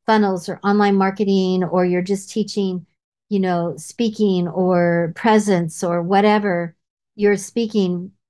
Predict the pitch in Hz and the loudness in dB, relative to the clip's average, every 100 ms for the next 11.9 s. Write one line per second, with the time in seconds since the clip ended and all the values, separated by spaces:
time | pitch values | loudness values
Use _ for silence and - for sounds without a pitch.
0 | _ - - 247 247 262 254 226 214 214 | _ -14 -6 0 2 2 2 2 4 4
1 | 208 208 214 214 208 190 190 190 190 170 | 2 0 0 2 2 2 -2 0 -2 -2
2 | - 214 220 233 220 214 - 190 190 247 | -2 0 2 2 0 -2 -4 -6 -4 -4
3 | 240 247 - - - 214 196 175 165 165 | -2 -4 -4 -6 -4 -2 -2 -2 -2 -6
4 | - 190 175 175 165 _ _ _ - 196 | -6 -4 -4 -4 -8 _ _ _ -10 -2
5 | 233 220 247 226 220 190 202 208 226 240 | 0 0 0 -4 -2 0 2 2 2 0
6 | 220 - 214 208 - 175 175 - 190 220 | 0 -2 0 0 -2 -4 -4 -2 2 2
7 | 233 - 208 196 190 196 202 214 208 175 | 2 -2 -2 0 0 2 0 0 0 -2
8 | 156 - - _ _ _ 196 196 165 180 | -4 -12 -20 _ _ _ -2 -2 -2 -4
9 | 202 - 214 190 180 214 220 214 202 202 | -4 -2 -2 0 0 2 4 4 2 -2
10 | 180 185 180 - 185 180 170 - - 208 | -4 -4 -6 -6 -2 -2 -2 -8 -2 2
11 | 220 196 190 185 180 185 185 185 175 | 4 2 0 -2 0 0 2 0 -4